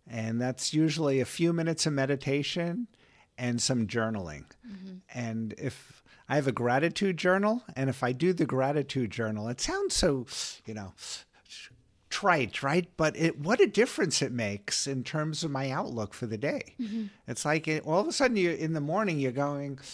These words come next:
Speaker 1: "There's so many things I am lucky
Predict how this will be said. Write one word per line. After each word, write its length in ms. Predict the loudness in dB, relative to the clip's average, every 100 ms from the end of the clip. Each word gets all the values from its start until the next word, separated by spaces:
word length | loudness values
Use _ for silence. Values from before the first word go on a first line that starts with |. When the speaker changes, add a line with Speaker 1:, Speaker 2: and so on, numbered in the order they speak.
| -18 -20 _ _ _
Speaker 1:
"There's 200 | -2 0 2
so 200 | 2 2
many 240 | 2 0
things 680 | 0 0 0 -2 -2 -4 -8 -14 _ -20 _ _
I 120 | 0
am 240 | 2 4 2
lucky 800 | 0 0 0 0 0 0 -2